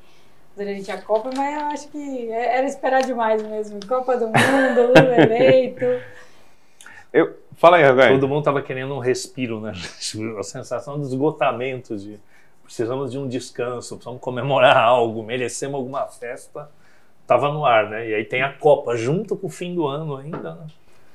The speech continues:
Speaker 2: É, porque aí a gente já começa a traçar, a, a, a traçar conjecturas, né? Pensa, "Poxa, dois mil e dois, né?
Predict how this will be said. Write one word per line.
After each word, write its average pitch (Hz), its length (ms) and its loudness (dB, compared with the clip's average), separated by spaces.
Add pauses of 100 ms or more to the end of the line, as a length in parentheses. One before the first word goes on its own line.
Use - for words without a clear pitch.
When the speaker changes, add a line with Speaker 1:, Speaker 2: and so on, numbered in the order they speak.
(440)
Speaker 2:
É, 180 80 4
porque 175 300 0
aí 147 200 4
a 151 40 0
gente 180 160 -2
já 175 80 0
começa 151 360 -2
a 135 40 -10
traçar, 127 480 -2
a, 107 380 -4
a, 113 40 4
a 110 40 4
traçar 113 680 0 (160)
conjecturas, 127 760 -6
né? 107 540 -14 (240)
Pensa, 107 360 -14 (100)
"Poxa, 156 460 -10
dois 123 180 -10
mil 151 200 -10
e 143 40 -6
dois, 127 440 -6
né? 135 200 -12